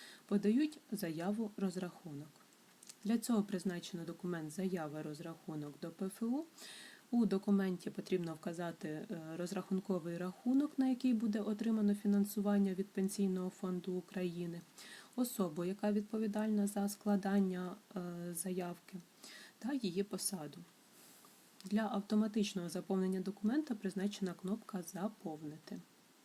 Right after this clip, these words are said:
Дані на закладках документа будуть заповнені відповідно до даних, введених в інформаційну базу за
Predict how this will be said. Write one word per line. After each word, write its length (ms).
Дані 280
на 140
закладках 540
документа 560
будуть 300
заповнені 640
відповідно 760
до 220
даних, 600
введених 540
в 20
інформаційну 840
базу 360
за 320